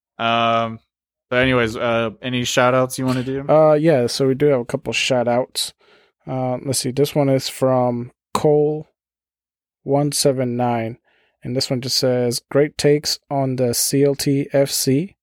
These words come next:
Speaker 2: And then he's got a little hashtag for the crown. So shout out to Cole. Uh, let's see, this one's from Coach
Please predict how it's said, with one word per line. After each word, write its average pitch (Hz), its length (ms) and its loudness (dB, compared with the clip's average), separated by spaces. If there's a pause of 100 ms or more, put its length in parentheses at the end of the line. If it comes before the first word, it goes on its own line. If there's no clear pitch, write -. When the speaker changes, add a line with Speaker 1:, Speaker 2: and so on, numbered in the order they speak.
(120)
Speaker 2:
And 127 80 -6
then 120 60 -2
he's 120 120 -8
got 123 140 0
a - 20 2
little 117 220 0
hashtag 123 540 -4 (280)
for - 260 0
the 123 80 2
crown. 131 440 -2 (300)
So - 340 -4 (200)
shout - 460 0
out 175 300 4 (500)
to - 80 -12
Cole. 139 420 2 (1800)
Uh, 127 440 0
let's 127 200 -2
see, 127 80 0
this 135 220 0
one's 175 200 2
from 123 360 -2
Coach - 540 0